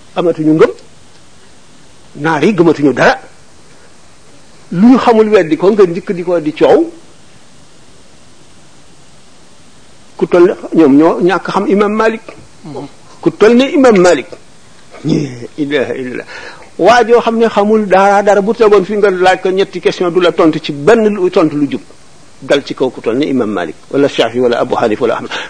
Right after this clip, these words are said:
Speaker 1: Kon warul dal ci Malik rek, war na dal ci Malik, dal ci Abu Hanifa, dal ci Shafi'i, dal ci imam Ahmad. Malik dafa ne, "ومن تصوف ولم يتفقه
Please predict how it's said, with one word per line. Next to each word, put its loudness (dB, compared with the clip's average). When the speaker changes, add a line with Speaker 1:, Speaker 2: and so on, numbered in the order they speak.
Speaker 1:
Kon 2
warul 2
dal 4
ci -2
Malik 2
rek, 0
war 0
na 2
dal 2
ci -4
Malik, 2
dal 2
ci -4
Abu 2
Hanifa, 0
dal 2
ci -6
Shafi'i, -2
dal 2
ci -10
imam 0
Ahmad. -2
Malik 0
dafa 0
ne, -2
"ومن 4
تصوف 0
ولم 2
يتفقه 0